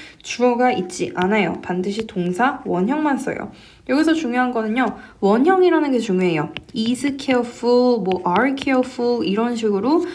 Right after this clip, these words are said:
뭐 시제와 인칭에 맞춰서 동사를 변형해서는 안 됩니다. 반드시 동사 원형만 써야 합니다. 그다음에 "Do warm-up exercise", 뭐 "준비 운동을 해라.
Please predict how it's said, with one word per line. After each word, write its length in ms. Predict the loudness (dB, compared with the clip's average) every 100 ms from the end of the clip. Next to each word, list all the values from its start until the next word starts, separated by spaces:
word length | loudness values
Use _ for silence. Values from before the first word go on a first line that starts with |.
| -12 -20 -6
뭐 220 | 0 0
시제와 880 | 0 -2 0 0 0 2 2 2 -2 -4
인칭에 440 | 0 0 0 -2
맞춰서 560 | 0 -4 -4 -4 0 -2
동사를 440 | 0 -2 0 -2
변형해서는 920 | -2 -2 0 0 0 -2 -2 -2 -2 -2
안 160 | -4
됩니다. 340 | 0 0 0 -4
반드시 600 | -4 -4 -4 -2 -4 -6 -14 -20 -10
동사 320 | -4 0 0
원형만 560 | 0 0 2 2 0 0
써야 220 | 0 0
합니다. 460 | 0 -2 0 0 -2 -8 -18 -20 -20 -20 -20 -20 -20 -20 -20 _ -14
그다음에 600 | -4 -2 0 2 2 0 -4 -16 -10
"Do 220 | 0 2 4
warm-up 380 | 2 2 0
exercise", 800 | 0 2 0 2 -2 -4 -6 -10 -14 -6
뭐 140 | -6
"준비 400 | -4 -2 0 0
운동을 460 | 0 0 2 2 2
해라. 360 | 2 0 -4